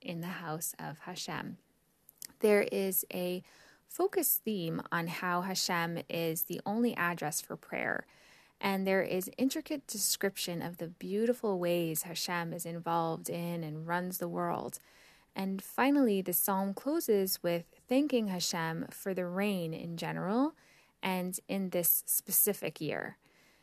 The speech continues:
There is seemingly this overall message that when we are able to look at the bounty that Hashem provided us through appropriate irrigation, et cetera,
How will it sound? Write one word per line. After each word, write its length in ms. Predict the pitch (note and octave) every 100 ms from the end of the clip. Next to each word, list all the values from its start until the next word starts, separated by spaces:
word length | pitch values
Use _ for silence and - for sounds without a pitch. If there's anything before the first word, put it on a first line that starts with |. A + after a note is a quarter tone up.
| _
There 200 | - A3
is 180 | A3 A3+
seemingly 580 | - C4+ C#4+ D4+ C#4 B3
this 320 | G3+ F3 - -
overall 520 | G#3+ A#3+ A#3+ G#3+ F#3+
message 640 | F3 E3 E3+ F3 - - -
that 280 | E3 D#3+ - _ _ _ _
when 320 | G3+ A3 C4
we 140 | B3+ G#3
are 160 | F#3 -
able 360 | F3+ F3 E3+
to 180 | E3+ E3+
look 380 | E3 F3+ F#3 -
at 140 | E3+
the 100 | F3
bounty 460 | E3 D#3 E3 D#3 E3
that 160 | D#3+ E3
Hashem 400 | E3+ - E3+ E3+
provided 520 | F3+ E3+ E3 F3 F#3
us 380 | G#3 G#3 - -
through 480 | - - G3 F#3 F3+ -
appropriate 760 | - - F#3+ - G#3+ G#3 - -
irrigation, 800 | G#3+ G#3+ G#3+ G#3+ G#3 A#3 A#3 A#3
et 160 | G3
cetera, 580 | - F3+ F#3 G3+ G3+ A3+